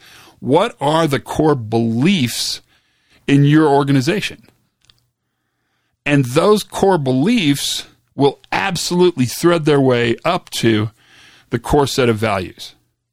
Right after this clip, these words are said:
So if people say, "Well, you know, safety is, uh, safety is not a value because values change," right?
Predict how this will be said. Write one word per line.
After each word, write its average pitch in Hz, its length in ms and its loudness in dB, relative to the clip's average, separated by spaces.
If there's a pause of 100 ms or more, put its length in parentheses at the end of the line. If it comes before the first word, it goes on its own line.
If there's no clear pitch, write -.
(1000)
So 180 160 0
if 170 140 -2
people 214 260 2
say, 156 240 2
"Well, 139 160 2
you 139 60 4
know, 123 100 0
safety 175 720 -4
is, 120 440 -2 (220)
uh, 101 400 -2 (640)
safety 151 460 -2
is 120 120 -2
not 139 140 2
a 123 60 0
value 110 420 -2
because 110 280 -6
values 123 340 0
change," 104 560 -6 (600)
right? 135 260 -4